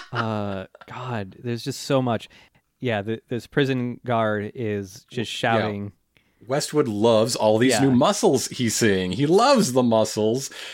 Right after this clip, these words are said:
Speaker 2: and he shouts, "Welcome to Fight Club, bring it on, bitches."
Speaker 1: Yep.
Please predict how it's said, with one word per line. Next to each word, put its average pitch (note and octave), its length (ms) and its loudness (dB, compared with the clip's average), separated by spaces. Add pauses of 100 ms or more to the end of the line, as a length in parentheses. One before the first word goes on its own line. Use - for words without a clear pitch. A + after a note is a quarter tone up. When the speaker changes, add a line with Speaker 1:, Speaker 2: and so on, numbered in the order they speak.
(140)
Speaker 2:
and B2+ 200 -2
he F3 100 2
shouts, G3 600 2 (320)
"Welcome G#3+ 480 4
to A3+ 60 2
Fight A3 360 4
Club, A#2 440 2 (160)
bring B2+ 260 2
it B2 100 6
on, A#2 220 4
bitches." - 720 -4 (100)
Speaker 1:
Yep. C3 280 0